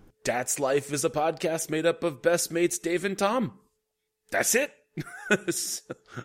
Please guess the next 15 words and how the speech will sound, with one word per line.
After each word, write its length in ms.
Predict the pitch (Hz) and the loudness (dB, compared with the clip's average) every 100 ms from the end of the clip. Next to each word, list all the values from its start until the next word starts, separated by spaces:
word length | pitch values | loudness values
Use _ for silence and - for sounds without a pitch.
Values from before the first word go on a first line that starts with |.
| _ - 143 - _ - - | _ -4 -4 -4 _ -20 -4
I 180 | 101 127 | -2 0
have 260 | 147 135 | -2 -2
no 160 | 151 156 | -2 0
idea. 420 | 160 165 175 139 | 0 2 2 2
I, 180 | - 123 | 0 0
I 160 | 110 117 | 0 -2
have 220 | - 127 | -2 0
not 280 | 127 131 123 | -2 -4 -4
listened 260 | 135 131 120 | -8 -6 -8
to, 280 | - - 196 | -10 -4 0
and 100 | 226 | 2
then 80 | |
we 120 | 302 285 | 4 6
have 180 | 285 | 4
Charlie. 640 | - 285 294 392 233 110 | 2 -2 2 8 8 6